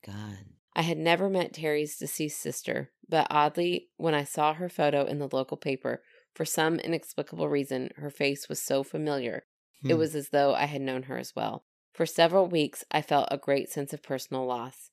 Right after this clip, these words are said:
Speaker 1: Hmm.
Speaker 2: All very odd. I remember every detail today as clearly as I did then many decades ago.
Speaker 1: Wow.
Speaker 2: Man, that is wild.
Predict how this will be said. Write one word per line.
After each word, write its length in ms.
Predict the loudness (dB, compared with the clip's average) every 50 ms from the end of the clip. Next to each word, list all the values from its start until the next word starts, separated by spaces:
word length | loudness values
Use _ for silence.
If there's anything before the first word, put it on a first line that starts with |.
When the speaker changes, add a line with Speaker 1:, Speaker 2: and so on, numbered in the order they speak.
| _ _ _ _ -4
Speaker 1:
Hmm. 200 | -4 -4 -4 -6 -10 -14 _ 4
Speaker 2:
All 240 | 8 8 8 8 6
very 300 | 6 4 4 4 4 4
odd. 400 | 2 2 0 0 -2 -4 -8 -12 -20 _ _ _ 4
I 60 | 4
remember 500 | 6 6 6 4 2 2 0 0 -2 0 2 2
every 320 | 0 0 0 -2 -4 -4
detail 340 | -4 -6 -6 -4 -4 -4 -4
today 460 | -4 -4 -2 0 2 2 4 2 2
as 160 | 2 0 0 0
clearly 460 | 0 2 4 6 6 6 4 4 4
as 180 | 2 2 2
I 100 | 2 0
did 240 | 2 2 0 0 0
then 340 | 0 0 0 0 -2 -4 -8 -10 -6
many 360 | -4 -2 -2 -2 -2 -4 -4
decades 480 | -4 -2 -4 -4 -2 -4 -6 -6 -6 -8
ago. 380 | -6 -6 -6 -6 -6 -8 -14 -18 _ _ _ -8
Speaker 1:
Wow. 800 | -6 -4 -4 -4 -6 -8 -8 -10 -12 -12 -14 -16 -18 -18 -20 _ _ _ _ _ _ _ _ _ _ _ -16
Speaker 2:
Man, 640 | -10 -8 -6 -6 -4 -4 -4 -4 -4 -6 -10 -12 -14 -16 _ _ _ _ _ _ _ _ _ _
that 320 | -2 0 0 0 -2 -6 _ _ _ _
is 200 | -6 -6 -6 -6
wild. 460 | -6 -4 -4 -4 -4 -6 -8 -10 -12